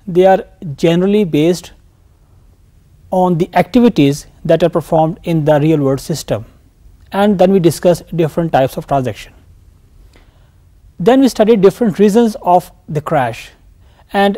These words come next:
the basic phenomena be-, behind all that is that the improper shutdown of the database in such a way that your hard disk remains safe, but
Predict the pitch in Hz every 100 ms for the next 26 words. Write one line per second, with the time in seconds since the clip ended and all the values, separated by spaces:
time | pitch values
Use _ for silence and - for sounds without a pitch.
0 | - 160 143 127 202 - 285 277 - -
1 | _ _ _ _ _ _ _ - - _
2 | - 185 175 156 185 170 - 180 165 160
3 | 156 185 202 139 139 147 160 - _ _
4 | _ _ _ - 185 - - - - 160
5 | 202 214 214 208 _ _ _ _ _ _
6 | _ _ _ _ _ _ _ _ _ _
7 | 247 294 269 180 151 - 156 202 - 233
8 | 175 156 165 147 - 143 127 117 110 -
9 | - - _ - 175 233 233 208 139 190
10 | _ _ _ - 170 180 - - 196 202
11 | 196 - _ - 202 214 214 262 - _
12 | _ 160 151 175 160 - - 139 214 -
13 | _ _ _ 143 185 -